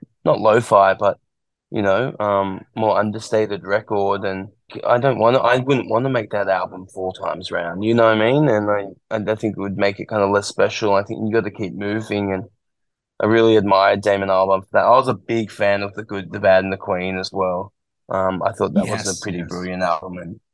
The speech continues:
Speaker 1: I just like the way that he keeps, keeps pushing the boundaries and, you know, reinventing himself. And I really love the idea of, um, having features. Like, I love, like, different singers on, on the record.
Speaker 2: They do that so well. I mean, from Stevie Nicks to Tame Impala to Bad Bunny, it,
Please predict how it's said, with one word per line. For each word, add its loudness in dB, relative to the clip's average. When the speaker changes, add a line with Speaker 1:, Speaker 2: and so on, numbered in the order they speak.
Speaker 1:
I -8
just -6
like 6
the -4
way 0
that -4
he -8
keeps, -10
keeps 6
pushing 6
the 6
boundaries 4
and, -8
you 2
know, 4
reinventing 2
himself. 4
And 4
I 6
really 6
love 0
the 0
idea -6
of, -8
um, -8
having 4
features. -2
Like, -2
I -2
love, 2
like, -8
different -8
singers -2
on, 0
on -6
the -2
record. -4
Speaker 2:
They 0
do 6
that 4
so 4
well. 2
I 4
mean, 6
from 2
Stevie 2
Nicks 0
to -6
Tame 0
Impala 0
to -4
Bad -4
Bunny, -2
it, -6